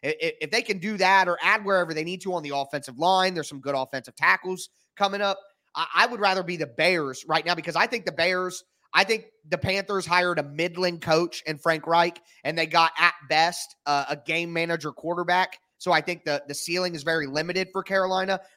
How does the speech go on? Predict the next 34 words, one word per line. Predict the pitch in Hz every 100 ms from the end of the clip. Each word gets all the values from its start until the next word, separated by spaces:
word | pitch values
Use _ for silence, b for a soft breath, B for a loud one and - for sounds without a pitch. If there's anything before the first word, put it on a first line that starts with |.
| _
because | 143 214 170
the | 170
Bears | 156 185 180 170
still | 180 156
have | 160 165
some | - 147
picks | 165 170 170 -
and | 147
they | 151
have | 160 156
more | 160
stuff | 156 - 160 151
in |
the | 135
future, | - 170 180 185 185 180 b b
and | 139
they're | 143
probably | 165 165
gonna | 160 143
get | 156 156
rid | 170 180
of |
their | 175 170
coach | 175 175 175 175 147
and |
maybe | 143 147
get | 147 156
a | 147
new | 175
one. | 180 180 b b
I | 151
just | 180 196
think |
the | 185